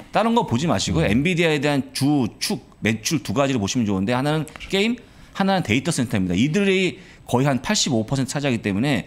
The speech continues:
Speaker 2: 음.
Speaker 1: 요 두 가지 실적만 보시면 좋은데 게임은 전년 동기 백 퍼센트가 증가했고요. 데이터 센터 역시 칠십구 퍼센트가 증가했기 때문에
Speaker 2: 음흠.
Speaker 1: 실적은 정말 잘 나왔다.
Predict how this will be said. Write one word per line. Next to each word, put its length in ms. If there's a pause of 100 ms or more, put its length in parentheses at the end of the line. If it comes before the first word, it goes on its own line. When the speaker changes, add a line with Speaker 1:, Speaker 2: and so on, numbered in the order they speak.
Speaker 2:
음. 200
Speaker 1:
요 140
두 120
가지 200
실적만 240
보시면 260
좋은데 480 (280)
게임은 340
전년 320
동기 260
백 200
퍼센트가 280
증가했고요. 600 (320)
데이터 240
센터 320
역시 400 (280)
칠십구 420
퍼센트가 400
증가했기 420
때문에 460 (160)
Speaker 2:
음흠. 120
Speaker 1:
실적은 400
정말 240
잘 160
나왔다. 500